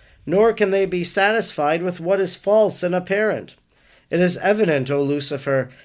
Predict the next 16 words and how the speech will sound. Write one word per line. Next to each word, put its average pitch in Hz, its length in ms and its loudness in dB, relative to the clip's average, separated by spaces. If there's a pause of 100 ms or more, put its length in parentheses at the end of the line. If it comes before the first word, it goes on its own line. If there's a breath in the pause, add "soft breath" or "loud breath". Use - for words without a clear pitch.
that 170 180 0
thou 202 280 4
art 185 240 2
shut 180 340 0
out 208 260 2
from 185 180 -4
the 185 100 -2
truth, 196 520 0 (300 soft breath)
and 170 160 0
but 202 160 4
an 196 140 0
ignorant 208 560 2
guide 185 400 -2
for 202 120 -4
the 190 100 -4
blind. 175 720 -6